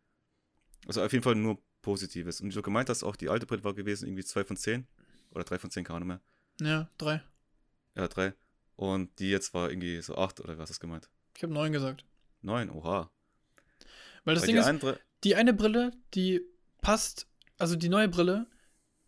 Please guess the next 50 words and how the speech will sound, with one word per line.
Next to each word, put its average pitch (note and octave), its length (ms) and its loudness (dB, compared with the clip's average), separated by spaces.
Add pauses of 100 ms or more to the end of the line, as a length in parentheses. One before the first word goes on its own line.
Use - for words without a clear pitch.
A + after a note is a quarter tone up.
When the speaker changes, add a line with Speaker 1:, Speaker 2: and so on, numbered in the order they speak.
(300)
Speaker 2:
die F3 140 2
ist - 260 0
so F3+ 380 6
ein D#3+ 260 0
Teil F#3+ 280 6
von E3 220 0
deinem D3 200 2
Gesicht D#3 480 2
und C#3+ 120 -6
deine C#3 180 -2
andere F3 340 2
Brille D3 380 2
war C#3+ 200 4
so C#3+ 260 -2
einfach D3 500 -6 (640)
die D3 120 -4
Brille, C#3+ 440 6
die B2+ 220 -6
war B2 100 -4
da. C#3 260 2
Das - 180 -10
war C#3 60 -2
ein C3+ 120 -8
Objekt, D3 460 -4
das E3+ 80 -14
war C3+ 140 -8 (100)
was C3+ 160 -8
Fremdes D#3+ 360 0
in C#3 60 -4
deinem B2+ 140 -6
Gesicht, C3 280 -8
weißt C3+ 180 -8
du? D#3+ 60 -10 (120)
Speaker 1:
Ja, G2+ 140 -4
ja, G#2 160 -2
genau. G#2 200 -4
Speaker 2:
Und D3 120 -4
die D3+ 60 0
Brille D3+ 220 2
jetzt, C3 160 10
Speaker 1:
Ja, C3+ 200 10
Speaker 2:
die C3 40 10
passt C3 140 6
Speaker 1:
genau, A#2+ 60 6
Speaker 2:
so A#2+ 280 10
wirklich - 140 0
gut - 220 4
Speaker 1:
oha, A2 40 6
Speaker 2:
rein. G#2+ 280 6
Speaker 1:
so F#2+ 260 -4